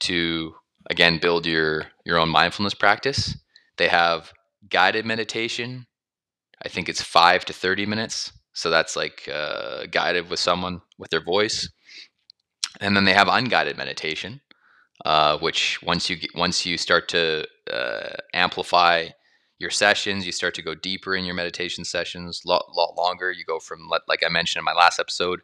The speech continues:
five to ten minutes, ten to fifteen minutes, fifteen to twenty minutes, and so on. And you keep deepening your practice, and you do, you know, larger,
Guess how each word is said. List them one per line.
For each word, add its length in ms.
five 320
to 80
ten 260
minutes, 320
ten 200
to 80
fifteen 420
minutes, 460
fifteen 320
to 80
twenty 260
minutes, 260
and 80
so 200
on. 160
And 60
you 100
keep 220
deepening 320
your 80
practice, 500
and 120
you 60
do, 340
you 60
know, 220
larger, 800